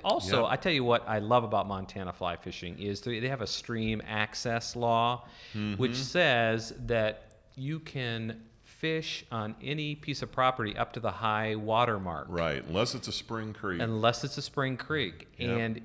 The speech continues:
Speaker 1: you can get access. In fact, in two thousand nine, they passed another law that said that you can get access on bridges or, and where it co-, crosses,
Speaker 2: Yeah.
Speaker 1: like, county roads, you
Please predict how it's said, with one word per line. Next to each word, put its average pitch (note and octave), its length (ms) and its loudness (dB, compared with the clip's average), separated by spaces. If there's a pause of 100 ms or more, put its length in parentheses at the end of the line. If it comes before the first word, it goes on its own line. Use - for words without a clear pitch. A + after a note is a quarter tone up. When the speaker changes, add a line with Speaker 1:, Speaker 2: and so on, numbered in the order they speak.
Speaker 1:
you C#3+ 160 -4
can E3+ 160 -4
get C3 260 -2
access. B2+ 460 -2
In A2+ 80 -6
fact, C3+ 260 0
in F#2+ 120 -2
two F#3+ 240 -4
thousand C3 420 0
nine, C3+ 300 -2
they G#2 100 0
passed G#2+ 400 -4
another A#2 480 -2
law G2 180 4
that F#2+ 180 -6
said G#2 200 -4
that G#2 120 -8
you C#3 180 -2
can D#3+ 460 -4
get A#2 240 -2
access A#2+ 560 -4
on G#2 260 -4
bridges G#2+ 880 -6 (1160)
or, B2+ 380 2
and B2 220 -2
where C#3 200 2
it - 120 -6
co-, - 180 -4 (120)
crosses, - 500 2
Speaker 2:
Yeah. - 60 -2
Speaker 1:
like, A2 180 0
county B2+ 420 -2
roads, A2+ 600 0
you G#2 60 -2